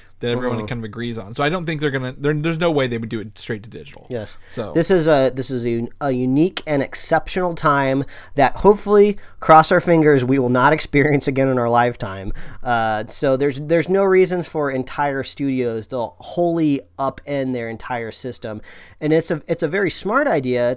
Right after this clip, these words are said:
Speaker 2: to, maybe they're realizing there is a large benefit in having a streaming service, at least so you have an option in
Speaker 1: Uh-huh.
Speaker 2: times like this, 'cause at least Disney has the option, but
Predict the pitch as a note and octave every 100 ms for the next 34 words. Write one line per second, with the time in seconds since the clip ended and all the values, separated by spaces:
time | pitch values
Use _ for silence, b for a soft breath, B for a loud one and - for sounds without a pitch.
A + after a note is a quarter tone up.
0 | - C#3 B2 A#2+ B2+ C#3 D#3+ D3+ C#3 C3
1 | B2 B2+ B2+ A#2+ A#2 A#2+ A#2 A2+ A2 A2
2 | G#2+ A#2 D3+ D#3 A#2 A2+ A2 - G#2+ -
3 | - B2 A2+ B2+ B2 A#2 A2 - A#2 -
4 | E3 F3 D3 - A#2 G#2+ A2 - B2 C3+
5 | - C#3+ B2 A#2+ A2+ G#2+ - A2 C3 -
6 | G3+ G3 A3 B B B E3 - E3+ F3+
7 | F#3 - F#3+ F#3 - C3 C3+ C3+ A#2+ B2+
8 | C3+ B2+ B2 A2+ A2+ A2 A#2+ - C#3+ C#3
9 | A#2 G#2